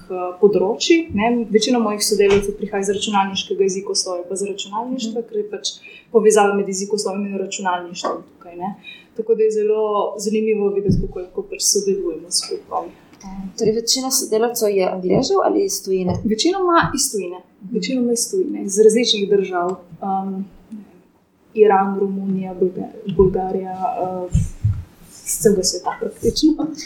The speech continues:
Speaker 2: A se je zdaj po brexitu kaj spremenilo, kaj zate tam glede?
Speaker 1: Em, za zdaj ne. Mislim, verjetno zaradi tega, ker so pač un-, angleške univerze še zmeraj pač znane po tej svoji odprtosti, je zelo tako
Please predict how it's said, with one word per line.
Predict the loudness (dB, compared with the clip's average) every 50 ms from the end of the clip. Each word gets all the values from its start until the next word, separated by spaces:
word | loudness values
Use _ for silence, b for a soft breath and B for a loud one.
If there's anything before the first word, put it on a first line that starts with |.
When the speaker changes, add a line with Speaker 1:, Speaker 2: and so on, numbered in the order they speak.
| B B
Speaker 2:
A | -4 -2
se | 2 2
je | 2 4
zdaj | 4 2 0
po | -2 -6 0
brexitu | 4 4 4 4 4 0 -4 -4 -4 -6 -8 -6
kaj | -4 -2 0 2 2 2
spremenilo, | 2 0 -2 -2 -2 0 0 2 2 2 2 4 4 6 4 4 2 0
kaj | 0 0 0 2
zate | 2 2 0 0 -2 -6 -10 -12
tam | -8 -4 -4 -4 -4 -4 -8 -16 _ _
glede? | _ -10 -10 -8 -8 -8 -8 -10 -12 -16 _ _ _ _ _ _ _ _ _ _ _ _ _ _ _ _ _
Speaker 1:
Em, | 4 6 8 6 6 4 2 -2 -4 -4 -4 -6 -6 -8 -10 -16 -10
za | -6 -4 -4 -2
zdaj | 0 0 2 2 2
ne. | 2 4 4 4 4 2 2 0
Mislim, | 0 -2 -2 0 0 0 -2 0
verjetno | 0 0 2 2 0 0 -2 -2
zaradi | 0 0 2 2 0 0
tega, | 0 2 2 2
ker | 0 -2 -4 -8
so | -8 -8 -8
pač | -6 -6 -6 -4 -2 -2 -2 0 -2 -2 -6 -8
un-, | -6 -4 -4 -4 -4 -4
angleške | -2 2 4 6 6 6 4 2
univerze | 0 0 2 4 4 4 4 4 4 2 2 2 0 -2
še | -2 -4 -4 -6
zmeraj | -4 -4 -2 0 2 2 2 0 -2 -8 -14
pač | _ -8 -6
znane | -2 0 2 2 0 0
po | 0 0 0
tej | 2 2
svoji | 2 2 2 2 0
odprtosti, | -2 -4 -4 -2 0 0 0 -2 -4 -6 -4 -2 -2 -2 -2 -2 -2 0 2 2 2 0 0
je | -2 -2 0 0 0
zelo | 0 2 2 2 2 0
tako | -2 -2 -2 -2 0 2 2 4